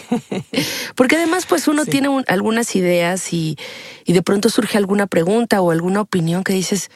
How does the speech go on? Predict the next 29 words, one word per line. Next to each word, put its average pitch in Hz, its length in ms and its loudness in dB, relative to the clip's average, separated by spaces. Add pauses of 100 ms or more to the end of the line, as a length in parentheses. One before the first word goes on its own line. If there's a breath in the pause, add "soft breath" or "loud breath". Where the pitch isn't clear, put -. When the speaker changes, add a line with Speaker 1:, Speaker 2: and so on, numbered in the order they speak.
(440 loud breath)
Speaker 2:
"Tiene 277 260 0
razón". 208 420 -4 (540)
Y 214 80 2
eso 208 160 0
sí 196 120 0
no 208 120 0
lo 190 100 2
había 160 200 0
pensado, - 580 -6
¿no? 175 240 -4 (1000 loud breath)
Speaker 1:
Sí, 226 240 0
es 208 120 0
muy 208 100 2
bonito 156 380 -2
y 147 80 2
además 156 420 0
uno 165 320 0
siempre 156 320 -2
refuerza 151 540 -2
mucho 147 260 -2
más 135 180 0
sus 165 140 -4
conocimientos 143 640 -2
cuando 139 240 -2
los, 135 320 -4
cuando 139 220 -2
los 139 180 -4
enseñas, 135 480 -4
Speaker 2:
Ujú. 196 200 0